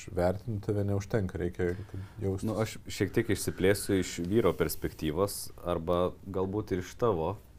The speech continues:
Speaker 2: Aš šitoj situacijai, žiūrint iš šono, e, daug yra, sakykim, lengviau, bet aš vis tiek rekomenduočiau lūkestį sumažint, kad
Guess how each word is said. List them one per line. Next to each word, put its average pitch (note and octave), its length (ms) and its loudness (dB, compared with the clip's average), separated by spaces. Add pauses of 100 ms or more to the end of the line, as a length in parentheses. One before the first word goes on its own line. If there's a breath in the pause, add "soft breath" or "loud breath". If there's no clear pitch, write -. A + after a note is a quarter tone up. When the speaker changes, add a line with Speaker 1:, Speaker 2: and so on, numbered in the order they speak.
(280)
Speaker 2:
Aš G2 560 4
šitoj G2 360 0
situacijai, F#2 640 0
žiūrint G2 340 0
iš D#2+ 140 -2
šono, G#2+ 400 2
e, - 960 -8 (140)
daug F#2+ 300 2
yra, G2 220 2 (140)
sakykim, F2+ 680 -2
lengviau, B2+ 540 4 (240)
bet F#2+ 260 -2
aš G2 160 -4
vis - 160 -8
tiek B2 200 2
rekomenduočiau F2 840 0 (480)
lūkestį F#2 640 -2
sumažint, F#2+ 640 -2
kad F2 240 0